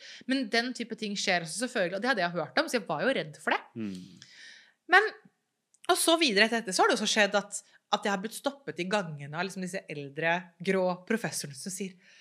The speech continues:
Speaker 1: «Du, det er du som er Sunniva Rose. Ja, hei, det er så bra det du gjør for faget.» Og, og det er jo fantastisk.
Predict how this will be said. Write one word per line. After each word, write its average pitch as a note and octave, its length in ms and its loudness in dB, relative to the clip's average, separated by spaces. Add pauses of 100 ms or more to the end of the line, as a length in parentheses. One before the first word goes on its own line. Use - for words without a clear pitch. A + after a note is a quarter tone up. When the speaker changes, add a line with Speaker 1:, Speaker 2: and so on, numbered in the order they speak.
(340)
Speaker 1:
«Du, A3+ 80 2
det A3+ 220 0
er A#3+ 80 2
du F3+ 100 2
som - 160 -6
er C4+ 80 0
Sunniva G#3+ 380 0
Rose. D4 260 0 (140)
Ja, G#3 120 -2 (120)
hei, C4 80 2 (320)
det C4 160 0
er G3+ 260 0
så D#4 140 2 (100)
bra F3+ 320 4
det G#3 160 4
du A#3 80 2
gjør G#3 480 4
for D4+ 160 2
faget.» F#3 560 2
Og, C#4+ 220 0
og C#4+ 120 -2
det D#4 120 0
er A3+ 100 6
jo G#3+ 140 -8
fantastisk. - 880 -8